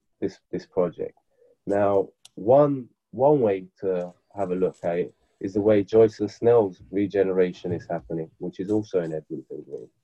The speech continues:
Now, we, a-, at the end of that regeneration, uh, project, th-, we will own all the council, uh, all the, all the homes there, um, but some of them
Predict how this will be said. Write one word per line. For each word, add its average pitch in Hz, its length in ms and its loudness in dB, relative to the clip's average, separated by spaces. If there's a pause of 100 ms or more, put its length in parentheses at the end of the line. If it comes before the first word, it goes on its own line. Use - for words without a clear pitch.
(1120)
Now, 110 140 4
we, 123 220 0 (520)
a-, - 220 0
at 117 140 0
the 123 100 2
end 139 180 4
of 98 100 -2
that 101 280 2 (240)
regeneration, 98 960 -2 (800)
uh, 82 100 -2
project, 85 560 -2
th-, - 120 -10 (120)
we 127 240 2
will 139 260 4
own 110 380 4 (460)
all 107 260 0
the 98 80 -4
council, 107 680 -2 (720)
uh, 101 120 2
all 110 240 2
the, 98 160 4 (100)
all 113 200 2
the 98 80 2
homes 101 440 2
there, 82 300 -6 (580)
um, 90 300 -2
but 95 260 2
some 123 280 2
of 104 80 2
them 92 280 0